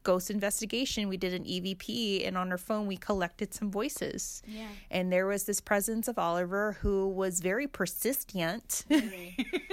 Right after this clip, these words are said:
Speaker 2: Very
Speaker 1: <laughs>
Speaker 2: persistent.
Speaker 1: He was a little sassy thing.
Speaker 2: <laughs>
Speaker 1: And I, I remember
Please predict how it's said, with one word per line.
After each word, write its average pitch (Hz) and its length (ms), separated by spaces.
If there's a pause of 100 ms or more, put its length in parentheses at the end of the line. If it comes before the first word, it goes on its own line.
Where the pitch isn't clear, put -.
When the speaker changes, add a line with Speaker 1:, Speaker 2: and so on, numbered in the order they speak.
(120)
Speaker 2:
Very 285 280
Speaker 1:
<laughs> - 60
Speaker 2:
persistent. 262 320 (160)
Speaker 1:
He 339 100
was 320 120
a - 20
little 392 260
sassy 269 600
thing. 180 680
Speaker 2:
<laughs> - 40
Speaker 1:
And 220 260
I, 226 320
I 220 240
remember 220 880